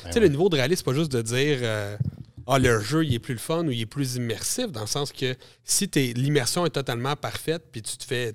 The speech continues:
Speaker 1: tuer, euh, sauvagement dans un jeu, tu vas l'avoir, tu vas avoir le, le, le, le P T S D
Speaker 2: Mais il y a,
Speaker 1: de ça,
Speaker 2: il y a,
Speaker 1: tu vas
Speaker 2: il y a des
Speaker 1: avoir
Speaker 2: traumatismes, euh,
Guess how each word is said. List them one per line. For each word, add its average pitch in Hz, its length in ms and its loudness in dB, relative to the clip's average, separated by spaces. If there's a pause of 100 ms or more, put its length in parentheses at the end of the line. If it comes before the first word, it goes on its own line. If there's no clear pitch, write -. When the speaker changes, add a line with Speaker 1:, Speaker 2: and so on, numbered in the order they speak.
Speaker 1:
tuer, 151 540 0
euh, 117 220 -4 (300)
sauvagement 135 680 0
dans 120 240 -2
un 113 100 -2
jeu, 156 220 0
tu - 80 -6
vas 131 80 4
l'avoir, 117 320 2
tu 127 160 -8
vas 113 60 -6
avoir 120 100 -2
le, 120 80 -2
le, 113 180 -4
le, 107 180 -8
le 107 100 -6
P 120 180 -6
T 127 140 -6
S 110 180 0
D - 0 -
Speaker 2:
Mais - 80 6
il 113 60 10
y 123 40 10
a, 127 40 8
Speaker 1:
de - 40 -6
ça, 185 120 2
Speaker 2:
il 196 40 8
y 123 40 10
a, 120 40 10
Speaker 1:
tu 107 60 4
vas 123 80 6
Speaker 2:
il - 20 8
y - 40 8
a 110 40 4
des 117 80 4
Speaker 1:
avoir 123 140 2
Speaker 2:
traumatismes, 120 640 4
euh, 92 300 2